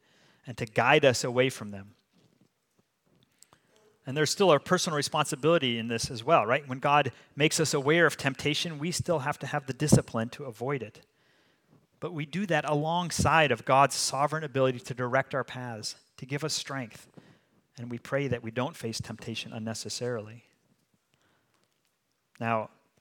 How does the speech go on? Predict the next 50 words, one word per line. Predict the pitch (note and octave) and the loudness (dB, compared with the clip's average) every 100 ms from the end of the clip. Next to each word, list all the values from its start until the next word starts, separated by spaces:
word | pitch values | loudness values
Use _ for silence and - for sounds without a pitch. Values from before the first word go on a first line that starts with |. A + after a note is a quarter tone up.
| _ _ | _ _
I | C3 | -12
think | C#3 | -10
we | B2+ | -8
just | A#2 | -8
need | B2+ | -6
to | A#2+ | -6
be | A2+ | -8
clear | - D3+ | -4 -2
here | A#2 A#2 | 0 0
that | A#2 B2 | 0 -4
God | - A#2+ C#3+ A2+ G#2 A#2+ - | 0 4 6 6 4 0 -6
is | A2+ | -2
not | A#2+ B2+ - | 2 0 0
the | A2+ | -4
one | A#2+ A#2 | -4 -4
who | - | -6
tempts | A2 - B2+ - | -10 -8 -10 -10
us. | A#2 - - - _ _ _ _ _ _ _ _ | -14 -10 -12 -12 _ _ _ _ _ _ _ _
James | - C3 C3 A#2+ | -8 -6 -4 -4
one | B2 C3 | 0 0
thirteen | B2 C3 - C3+ B2 | -2 -8 -6 -8 -6
says, | - A#2+ A2+ | -2 -2 0
"Let | B2+ C3+ D3+ | 2 2 -2
no | C#3 C#3+ D#3+ | -10 -8 -6
one | F#3 F#3 E3 | -4 -4 -4
say | - D#3 | 0 0
when | C#3 C3+ | 0 -4
he | C3+ | -4
is | C#3+ | -4
tempted | - - C3+ A#2 | -4 -6 -4 -4
that | A2+ A2+ | -2 0
I | A#2 | 0
am | B2 | -2
being | B2 A#2+ | -2 -4
tempted | - B2+ - A#2 | -6 -10 -8 -4
by | A2+ A2 | -2 0
God. | A#2 A2 G2+ - _ _ _ _ _ _ _ | 0 0 -2 -12 _ _ _ _ _ _ _
For | - C#3+ | -6 2
God | D3 D#3 F3 | 8 10 10
cannot | - C#3+ C3+ - | 8 2 2 2
be | |
tempted | B2 - C#3 A#2+ | -4 -4 -4 -6
with | A2+ A2 | -6 -8
evil, | B2 A2 G#2 A2 _ _ _ _ - | -6 -8 -10 -14 _ _ _ _ -16
and | B2 | -12
he | - E3+ | -4 -2
himself | D3+ C#3 - D#3 B2 - | -2 2 4 6 4 0
tempts | - B2+ - | -6 -6 -6
no | C3 C3 | 0 0
one. | A#2+ G#2 A2+ | 0 -4 -8